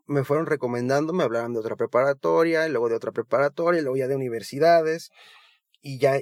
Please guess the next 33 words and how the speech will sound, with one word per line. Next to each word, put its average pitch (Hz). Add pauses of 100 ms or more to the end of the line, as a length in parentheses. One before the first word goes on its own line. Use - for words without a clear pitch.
(120)
empezaba 131
a 127
cobrar. 143
Un 190
día 190
que 190
me 180
dijeron, 175
"Oye, 214 (180)
eh, 156
tú 196
eres 233
el 190
chavo 214
que 185
da 190
conferencias 190
para 139
jóvenes". 185 (840)
"Ah, 175
sí, 165
claro, 143
sí, 165
soy 170
yo". 175 (1080)
Obviamente 123
jamás 110
había 117
recibido 107
una 110
llamada, 117
¿no? 143 (600)
Eh, 123